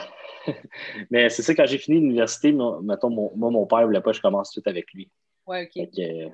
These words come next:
Speaker 1: fait que... j'ai pas
Speaker 2: Ah
Speaker 1: pu
Speaker 2: oui,
Speaker 1: tout de suite
Speaker 2: c'est
Speaker 1: aller, euh, faire des, des plans de maison. Fait que, euh, j'ai travaillé, dans le fond, comme estimateur en construction. C'était comme pas pantoute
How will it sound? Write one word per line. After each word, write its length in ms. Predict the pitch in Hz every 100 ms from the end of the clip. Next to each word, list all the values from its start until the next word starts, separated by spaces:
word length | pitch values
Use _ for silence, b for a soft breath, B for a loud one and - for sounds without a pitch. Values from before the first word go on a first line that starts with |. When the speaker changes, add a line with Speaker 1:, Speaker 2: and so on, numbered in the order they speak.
| -
Speaker 1:
fait 80 | 98
que... 20 |
j'ai 140 | 95
pas 120 | 101 110
Speaker 2:
Ah 20 |
Speaker 1:
pu 40 | 127
Speaker 2:
oui, 40 |
Speaker 1:
tout 40 | 110
de 40 |
suite 280 | - 113 110 -
Speaker 2:
c'est 60 |
Speaker 1:
aller, 420 | 92 90 101 95
euh, 100 | 87 87
faire 220 | 202 98
des, 220 | 90 87
des 120 | 82 180
plans 160 | 202
de 60 | 98
maison. 340 | 92 98 117 -
Fait 100 | 90
que, 140 | -
euh, 240 | 90 87 80 _ _ _ _ _
j'ai 160 | - 95
travaillé, 560 | - 90 92 98 113
dans 120 | 110 90
le 60 |
fond, 200 | - 110
comme 180 | 107 98
estimateur 500 | 92 - 101 92 104
en 120 | 98
construction. 600 | 90 90 - - - 92
C'était 160 | - -
comme 220 | - - _ _ -
pas 80 | 87
pantoute 400 | - - -